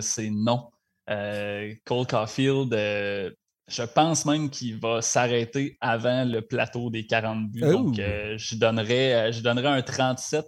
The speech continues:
Speaker 1: trente-huit buts. Euh, est-ce qu'il va arriver à cinquante buts dans sa carrière ? Peut-être. Euh, mais je pense que présentement, les Canadiens, c'est, c'est, c'est bon, ça va bien, on connaît un bon début de saison,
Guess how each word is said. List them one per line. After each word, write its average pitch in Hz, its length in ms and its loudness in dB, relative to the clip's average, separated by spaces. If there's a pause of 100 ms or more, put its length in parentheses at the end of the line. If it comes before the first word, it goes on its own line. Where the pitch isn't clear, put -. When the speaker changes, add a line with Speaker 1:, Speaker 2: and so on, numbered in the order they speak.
(120)
Speaker 1:
trente-huit 131 440 0
buts. 127 380 -2 (760)
Euh, 123 400 10
est-ce 120 140 -2
qu'il 135 120 -2
va 147 180 8
arriver 147 560 6
à 113 1040 0 (300)
cinquante 135 500 0
buts 151 140 2
dans 151 120 6
sa 135 160 2
carrière ? 143 520 2
Peut-être. 135 400 0 (240)
Euh, 120 280 -2
mais 113 180 0
je - 80 -6
pense 151 280 2
que 127 480 0 (140)
présentement, 131 640 2
les 139 100 0
Canadiens, 123 540 -2
c'est, 135 180 -6
c'est, - 220 -10
c'est - 280 -12
bon, 107 200 -6 (100)
ça - 160 -8
va 107 140 -4
bien, 135 260 2
on 113 140 -2
connaît 113 180 -6
un 113 80 -2
bon 117 160 -2
début 113 220 -4
de 113 40 -10
saison, 131 580 0